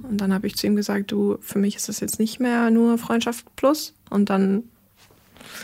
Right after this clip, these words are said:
ist er drei Schritte zurückgegangen und, äh, war sozusagen weg von der Bildfläche. Also nicht Ghosting, also wir hatten schon immer mal Kontakt, aber ich hatte ihm halt klar gesagt, das ist nicht nur, also ich möchte mich nicht mehr nur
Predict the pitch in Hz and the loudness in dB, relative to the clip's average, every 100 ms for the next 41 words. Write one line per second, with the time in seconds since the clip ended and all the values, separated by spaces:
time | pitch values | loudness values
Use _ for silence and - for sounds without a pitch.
0 | - - _ - - 208 196 196 220 - | -18 -20 _ -16 -4 0 4 4 4 2
1 | 202 - - 233 240 220 220 214 214 202 | -2 0 0 2 2 4 4 6 4 2
2 | 185 185 190 196 185 185 170 170 170 - | 2 2 0 -2 -2 2 2 2 -2 0
3 | 165 - - 175 - - - 175 170 180 | 0 2 0 0 -2 -2 0 0 0 -2
4 | - 180 170 196 202 220 208 202 - 196 | -2 0 2 4 4 4 2 2 4 2
5 | 202 202 196 202 233 185 180 175 170 190 | 4 4 4 2 0 -2 2 0 2 0
6 | 214 214 196 196 190 185 208 196 240 240 | 2 2 4 4 4 2 0 0 0 -2
7 | - 185 180 180 202 - 190 185 185 175 | -2 2 2 2 0 2 4 4 4 2
8 | - 190 196 180 185 190 185 - - - | 2 4 4 4 2 2 -4 -6 -6 -2
9 | - 202 202 185 175 170 185 190 202 202 | 2 4 4 4 4 2 4 4 4 6
10 | 190 196 202 202 185 180 180 185 180 | 4 4 2 2 2 4 4 2 2